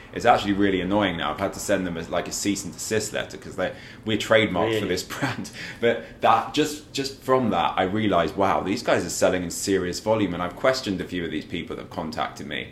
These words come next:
Speaker 1: who are lovely people.
Speaker 2: Mm.
Speaker 1: These are, like, you know, just to give you an example, like, a fifty-five-year-old lady living in Cambridge or something, she's bought a harness and she's been ripped off.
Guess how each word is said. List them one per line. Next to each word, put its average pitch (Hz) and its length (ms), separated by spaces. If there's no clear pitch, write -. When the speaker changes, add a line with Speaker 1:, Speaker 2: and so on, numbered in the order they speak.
Speaker 1:
who 95 80
are 95 40
lovely 101 500
people. 95 420
Speaker 2:
Mm. - 40
Speaker 1:
These 117 220
are, 110 80
like, 104 320
you 107 120
know, 87 360
just - 320
to 110 120
give - 240
you 95 140
an 90 60
example, 82 480
like, 80 200
a 85 60
fifty-five-year-old 87 1000
lady 87 340
living 82 360
in 85 180
Cambridge 90 560
or 92 60
something, 87 600
she's 95 200
bought 101 280
a 78 40
harness 95 600
and 82 80
she's - 120
been 95 260
ripped 95 280
off. - 360